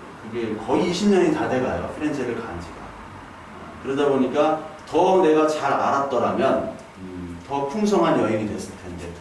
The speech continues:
그러니까 아는 만큼 보고요. 보는 만큼 또 알아오는 겁니다. 이것이 상호 조화가 이룰 때, 그러니까 여행도 풍성해지고, 그것에 따라 어떤 철학적인, 인문학적인 우리의 소양도 쌓을 것이며,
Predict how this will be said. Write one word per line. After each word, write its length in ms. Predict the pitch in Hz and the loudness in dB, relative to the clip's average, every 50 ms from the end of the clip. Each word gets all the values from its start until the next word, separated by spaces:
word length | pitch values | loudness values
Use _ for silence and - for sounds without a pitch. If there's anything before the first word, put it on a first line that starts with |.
| - - - - - - - - - - - - - | -18 -20 -20 -20 -20 -20 -20 -20 -20 -20 -20 -20 -10
그러니까 560 | - 143 143 143 160 160 160 160 160 160 160 - - - | -6 -6 0 2 4 4 4 4 4 2 -2 -4 -8 -6
아는 460 | - - - - - 190 190 208 220 214 | -2 0 2 4 4 6 6 6 6 6
만큼 400 | 202 190 190 190 190 190 - 151 | 6 6 6 4 4 2 0 0
보고요. 600 | 139 143 139 135 131 131 131 131 127 127 - - - | 0 2 0 2 2 4 4 4 4 2 2 -2 0
보는 360 | 135 156 196 208 220 220 208 | 2 2 4 4 4 4 4
만큼 760 | 208 190 190 180 - - - 208 208 208 226 240 - - - - - - - - - - - - | 6 6 6 4 4 2 0 0 0 0 2 0 -2 -4 -6 -10 -12 -16 -18 -18 -18 -18 -16 -6
또 260 | - 160 156 143 - | 0 2 2 2 2
알아오는 500 | - - - - 269 - - - - - | 2 2 2 4 4 2 2 2 0 -2
겁니다. 200 | 110 104 - - - - - - - - - - - - | -2 -2 -4 -6 -6 -8 -10 -12 -14 -14 -16 -16 -16 -8
이것이 540 | - 139 147 151 151 - 175 170 151 - - | -2 2 4 4 4 4 2 2 0 0 0
상호 360 | - - - 202 214 220 220 | -4 -2 0 2 4 4 4
조화가 380 | 214 - 139 139 - - 160 160 | 4 2 4 4 4 6 6 4
이룰 280 | - 123 120 - - | 4 4 2 -2 -2
때, 340 | - - - - - - - - - - - - - - | 0 0 2 2 2 2 -2 -6 -8 -12 -14 -16 -16 -10
그러니까 240 | - - 101 - - | -6 -4 -2 2 2
여행도 340 | 123 131 139 135 135 135 - | 4 4 4 4 4 2 0
풍성해지고, 960 | - - 196 185 180 180 165 151 139 131 123 113 107 107 - - - - - - - - - - - - | -2 -6 -4 -4 -2 2 2 2 4 2 0 0 -2 0 0 2 2 0 -2 -4 -8 -12 -12 -14 -10 -8
그것에 240 | 123 123 135 139 147 | -6 -4 -4 -2 0
따라 240 | 156 147 147 147 147 | 2 4 4 6 4
어떤 260 | - - - - 135 | 4 2 2 0 0
철학적인, 760 | 131 - - 240 226 226 220 - 175 151 151 131 113 - - - | -2 0 2 4 4 4 4 4 2 2 2 2 0 -2 0 0
인문학적인 760 | 147 156 160 165 156 151 156 - 151 147 143 139 139 127 117 | 0 2 2 4 4 4 4 2 2 2 2 2 2 2 2
우리의 440 | 113 117 120 113 113 110 101 95 - | 0 0 2 2 2 2 2 0 -2
소양도 480 | - - 165 165 160 147 143 131 135 | -4 -2 2 4 4 4 4 2 2
쌓을 380 | 139 - - 170 175 175 175 175 | 0 2 2 4 4 4 4 2
것이며, 400 | - - - - 104 117 - - | 2 -2 -2 -4 -4 -4 -4 -4